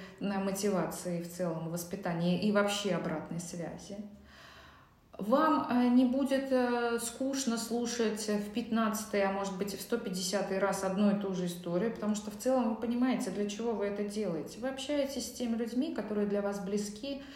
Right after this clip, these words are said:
и вы понимаете, что у вас сегодня, здесь и сейчас есть такая возможность.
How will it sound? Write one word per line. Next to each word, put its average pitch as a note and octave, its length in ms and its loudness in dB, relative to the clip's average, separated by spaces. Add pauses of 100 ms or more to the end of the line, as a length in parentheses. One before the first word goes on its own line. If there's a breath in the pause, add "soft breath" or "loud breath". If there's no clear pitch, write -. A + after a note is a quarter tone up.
(160 loud breath)
и - 80 -2
вы B3 100 4
понимаете, B3 680 4
что F#3+ 640 0 (680 loud breath)
у A3+ 120 0
вас A3+ 360 0
сегодня, B3 640 2
здесь G3+ 420 0
и F#3 40 -4
сейчас G3+ 520 -4
есть E4 220 0
такая A3+ 240 -6
возможность. F3+ 880 -6